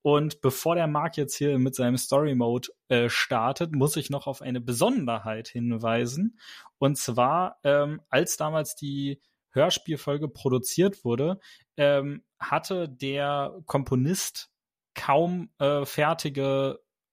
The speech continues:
Musikstücke und man wollte nicht schon wieder die gleichen Stücke recyceln, ne? So der, der, der Komponist, vielleicht kommen wir da auch in einer zukünftigen Folge noch ein bisschen ausführlicher drauf zu sprechen,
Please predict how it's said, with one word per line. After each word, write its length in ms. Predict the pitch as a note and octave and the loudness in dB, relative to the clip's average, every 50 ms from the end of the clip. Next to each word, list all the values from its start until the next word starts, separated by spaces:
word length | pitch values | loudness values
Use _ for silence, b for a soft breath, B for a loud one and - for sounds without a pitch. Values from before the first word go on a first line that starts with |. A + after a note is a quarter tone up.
| _ - | _ 2
Musikstücke 800 | C#3 B2+ C3 F3 A#3 A3+ - - - - G#2+ G2+ - G#2 G2+ G#2 | 4 4 6 6 4 2 2 -2 -2 -4 -6 -4 -4 -4 -4 -4
und 240 | G#2 A#2+ B2 C#3 A2 | -2 -2 -2 0 2
man 180 | C3 B2+ B2 | 0 0 4
wollte 280 | B2 B2 D3 D3 - D3+ | 4 2 2 2 0 -2
nicht 180 | D3 D3 - | -4 -2 -4
schon 260 | - - C3+ C3 B2 A2+ | -2 0 0 0 0 -2
wieder 300 | B2 D#3 D#3+ F3 D#3 C#3 | -4 -2 0 0 0 0
die 160 | C#3 C#3 C3 | -2 -6 -6
gleichen 460 | A#2+ A#2+ A#2 B2+ D#3+ D#3+ - D#3+ D3+ | -2 0 0 0 0 -2 -4 -6 -6
Stücke 440 | - - - D3 C#3 - D3 C#3 C#3 B B B B B - | -6 -6 -6 -8 -6 -4 -6 -6 -6 B B B B B 0
recyceln, 720 | A#2+ A#2+ B2 - - A#2 A#2 C#3 E3+ - - G#3 G#3 F3 | 0 0 0 0 2 2 2 2 0 -2 -2 -2 -2 -2
ne? 180 | D3+ E3 - | -2 -2 -4
So 160 | C#3+ C#3+ C#3 C3 | -2 0 2 2
der, 240 | B2 B2+ - D3+ | 2 2 0 -4
der, 520 | C3+ - C#3+ - - C#3 - C3 B2 A#2+ A#2 | -6 -8 -6 -6 -6 -4 0 2 2 2 0
der 220 | - _ - A2 | -2 _ -4 -4
Komponist, 600 | - - A#2 A2+ - A#2 B2 E3+ G3+ - - - - | -2 -2 -2 0 2 4 4 4 4 2 -2 -4 -2
vielleicht 460 | - A2+ A2+ A#2 - - - - - | 0 2 2 0 0 -4 -10 -6 -2
kommen 180 | - A#2+ B2 | 0 2 4
wir 80 | B2 B2 | 4 4
da 80 | A#2 A#2 | 2 2
auch 280 | A2+ A#2+ A#2 - - B B B B B B _ | 2 2 2 0 -2 B B B B B B _
in 100 | B2 B2+ | -4 -2
einer 240 | B2 B2 A#2 A#2+ A#2+ | 0 2 2 2 2
zukünftigen 640 | - - D3+ - E3 D3+ C#3 - - C3+ C3+ C3+ | 0 -2 -2 0 0 -2 -2 0 0 0 0 0
Folge 260 | - - B2+ C3 C3 | 2 2 4 4 4
noch 140 | B2 A#2 - | 2 0 0
ein 60 | B2+ | -2
bisschen 220 | B2 - - B2+ A#2+ | -2 -2 -4 -6 -4
ausführlicher 600 | A#2 A#2 - - - - C3+ C#3 E3+ D#3+ - E3+ | -2 -4 -4 -2 0 0 2 2 2 0 0 -2
drauf 260 | D#3+ - D3 D#3 D#3 | 0 2 2 2 2
zu 140 | - - E3 | 0 -4 -6
sprechen, 480 | D#3 - _ D3 D3+ D3+ - F#3 G3 | -6 -6 _ -4 -4 -4 -4 -6 -6